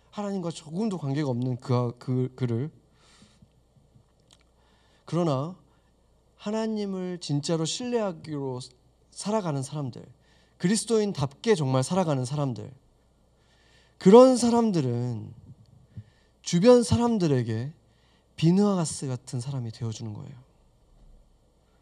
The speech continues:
지금 잘못된 길을 갖고 있지만 무조건 꾸짖고 그냥 그 사람들을 떨쳐내는 것이 아니라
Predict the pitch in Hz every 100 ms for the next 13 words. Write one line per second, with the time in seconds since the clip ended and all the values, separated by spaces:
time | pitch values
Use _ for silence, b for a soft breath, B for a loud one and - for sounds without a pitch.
0 | _ _ - - 190 208 143 147 208 226
1 | 208 156 156 139 117 165 127 - 127 110
2 | 117 110 - b b b 139 202 202 208
3 | 202 262 226 240 233 214 165 175 143 175
4 | 175 165 165 254 262 277 175 127 151 151
5 | 143 156 113 113 110 120 180